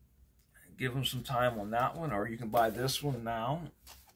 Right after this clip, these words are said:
He already has this, uh, this book translated in thirty different languages that he translated himself. And he's still working on more. Okay. This man is an author. This is how he makes his money.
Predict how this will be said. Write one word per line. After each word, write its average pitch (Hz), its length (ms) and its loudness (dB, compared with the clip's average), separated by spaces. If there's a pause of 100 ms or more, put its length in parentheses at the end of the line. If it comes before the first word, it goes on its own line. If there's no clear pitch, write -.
(140)
He 123 180 -4
already 143 260 8
has 127 380 4
this, 117 340 -2
uh, 95 320 2 (140)
this 117 160 -4
book 139 280 -4
translated 123 840 -2
in 107 220 -12
thirty 131 280 0
different 104 360 -8
languages 104 500 -6 (200)
that 98 100 -4
he 151 140 8
translated 117 640 -2
himself. - 720 -4 (1700)
And 117 100 -4
he's 117 120 -4
still 135 160 0
working 120 340 -2
on 95 100 -6
more. - 300 -12 (1040)
Okay. - 120 -20 (960)
This - 180 -8
man 101 240 0
is 90 140 -6
an 76 100 -6
author. 120 500 2
This - 200 -12
is 71 80 -12
how 85 140 -8
he - 180 -12
makes - 220 -16
his - 220 -20
money. - 280 -20